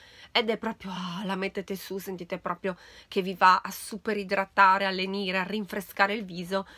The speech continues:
Quando la levate lo sentite, la sentite proprio l'idratazione. Biofficina Toscana, una garanzia, mi piace moltissimo con un sacco di prodotti e, mm,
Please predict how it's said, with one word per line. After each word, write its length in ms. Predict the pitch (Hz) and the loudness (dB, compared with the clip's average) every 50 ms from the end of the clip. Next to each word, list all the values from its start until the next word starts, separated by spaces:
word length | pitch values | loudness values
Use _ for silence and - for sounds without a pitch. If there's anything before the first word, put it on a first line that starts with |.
| - - - _ | -20 -20 -20 _
Quando 320 | _ - 240 240 240 220 226 | _ 4 4 4 4 2 0
la 100 | 214 214 | 0 2
levate 440 | 220 226 220 202 190 190 - - 196 | 2 4 6 6 6 6 4 0 -4
lo 80 | 196 | -4
sentite, 500 | 180 - 202 190 180 - 190 - 185 180 - | -4 -6 -8 -10 -8 -10 -6 -6 -6 -4 -2
la 180 | 175 170 180 | 0 0 0
sentite 360 | 180 - 202 190 196 185 196 | 0 0 -6 -6 -4 -6 -6
proprio 300 | 185 185 170 165 - 175 | -2 -2 -4 -4 -4 -6
l'idratazione. 800 | 175 175 175 165 165 170 - 170 170 - - 175 165 170 170 170 - - - - _ | -8 -8 -8 -8 -10 -10 -12 -12 -12 -10 -8 -6 -4 -4 -4 -6 -8 -14 -20 -20 _
Biofficina 500 | - 190 240 247 214 233 - - 196 190 | -8 -4 -4 -2 -2 -4 -6 -4 -4 -4
Toscana, 480 | - - 196 - - 202 190 196 196 - 208 | -4 -6 -10 -2 2 2 2 2 0 -2 0
una 140 | 208 202 | -2 -2
garanzia, 460 | 196 190 185 180 185 185 - - 226 196 | 0 0 0 -2 -2 -8 -6 -4 -4 -4
mi 80 | 185 | -4
piace 240 | 185 - 175 - 185 | -6 -10 -10 -8 -6
moltissimo 640 | 185 190 202 208 - - 196 - - 196 185 175 | -4 -4 -4 -4 -6 -8 -12 -8 -6 -6 -6 -6
con 140 | 175 180 185 | -6 -8 -10
un 100 | 185 185 | -10 -10
sacco 260 | - - 214 - 190 | -6 -6 -6 -6 -4
di 100 | 185 185 | -10 -10
prodotti 520 | - - 220 208 180 170 - - 196 180 - | -8 -8 -4 -4 -4 -6 -6 -6 -8 -8 -6
e, 160 | - 175 - - 170 | -4 -6 -6 -6 -8
mm, 140 | 175 170 | -8 -8